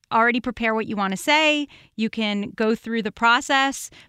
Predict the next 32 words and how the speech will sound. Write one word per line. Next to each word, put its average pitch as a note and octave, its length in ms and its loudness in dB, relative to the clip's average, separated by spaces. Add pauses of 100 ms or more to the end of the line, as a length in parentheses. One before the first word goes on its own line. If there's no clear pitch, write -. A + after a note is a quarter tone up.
before B3+ 680 2
you B3 180 -2
actually A#3 380 0
show A3 240 -2
up A3 120 -4
to - 80 -8
have G#3 200 0
the A3 60 -6
conversation G#3 560 -4
with G3 100 -8
the G#3 60 -8
C G#3 260 -4
E A3+ 40 4
O B3 140 2
so A#3 140 -8
that G3+ 100 -4
you G3+ 60 -6
don't G#3 180 -8
feel G3+ 220 -4
nervous B3+ 580 2
or G#3 100 -4
sick - 280 -4
to A#3+ 80 -4
your G3 140 -2
stomach C4 500 0
or G3+ 220 -2
however G#3+ 360 -2
you A#3 160 0
physiologically G#3 880 -2
feel G#3+ 280 -4
before G3+ 360 -6
you, F#3+ 440 -4